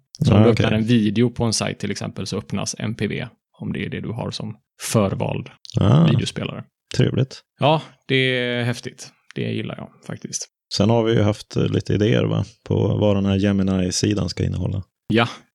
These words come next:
Speaker 1: det har vi.
Speaker 2: Men, eh, det är vi inte redo att dela med oss av än.
Speaker 1: <laughs> Nej, inte riktigt. Men målet är väl någonstans att vi ska lista ljudfilerna för varje avsnitt.
Speaker 2: Ja.
Speaker 1: Eh, jag vet inte om man får lyssna på GitHub-uppdateringar. Och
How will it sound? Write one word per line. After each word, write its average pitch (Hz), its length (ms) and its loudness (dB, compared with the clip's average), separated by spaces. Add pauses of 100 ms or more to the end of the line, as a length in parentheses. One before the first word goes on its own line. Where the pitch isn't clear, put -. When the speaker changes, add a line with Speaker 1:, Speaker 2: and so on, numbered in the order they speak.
(100)
Speaker 1:
det 104 60 0
har 104 140 0
vi. - 120 -2
Speaker 2:
Men, 98 300 2
eh, 65 300 0 (380)
det - 80 0
är - 120 0
vi - 80 0
inte 95 140 0
redo 95 300 2
att 95 80 -6 (260)
dela 98 180 2
med 98 160 0
oss 95 200 -2
av 92 160 0
än. 95 220 -2 (180)
Speaker 1:
<laughs> - 220 -4
Nej, 151 360 4
inte 120 360 0
riktigt. 117 360 0
Men 117 180 4
målet 139 360 4
är 139 60 4
väl 117 240 2
någonstans 110 420 0
att - 220 -8
vi 107 180 -2
ska 107 140 -2
lista 110 640 -2 (280)
ljudfilerna 107 600 -2
för 110 120 -8
varje 110 200 -2
avsnitt. 131 460 -6 (260)
Speaker 2:
Ja. 113 240 6
Speaker 1:
Eh, - 200 -4
jag 117 80 -4
vet 113 80 2
inte 104 120 -2
om 110 40 2
man 113 100 2
får 110 120 0
lyssna 113 340 0
på 113 240 -4
GitHub-uppdateringar. 113 1080 -4 (300)
Och 110 580 -6